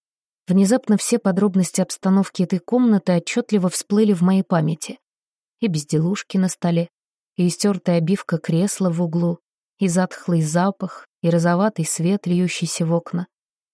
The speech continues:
Я не мог отвести глаз от фотографии. Астрид на восьмом месяце беременности. Я стою, опершись о край стола, смеюсь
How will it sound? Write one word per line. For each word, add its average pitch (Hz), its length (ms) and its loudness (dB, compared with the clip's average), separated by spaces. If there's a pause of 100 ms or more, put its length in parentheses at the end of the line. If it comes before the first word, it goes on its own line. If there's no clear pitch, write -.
(480)
Я 180 100 4
не 214 120 6
мог 240 200 2
отвести 208 400 0
глаз 196 400 2
от - 80 -10
фотографии. 170 800 -2 (720)
Астрид 185 640 -2
на 170 80 2
восьмом 165 400 2
месяце 175 360 -2
беременности. 175 800 0 (500)
Я 233 140 0
стою, 190 400 2
опершись 185 560 0
о 175 60 0
край 180 260 -2
стола, 165 500 -2 (420)
смеюсь 165 760 -2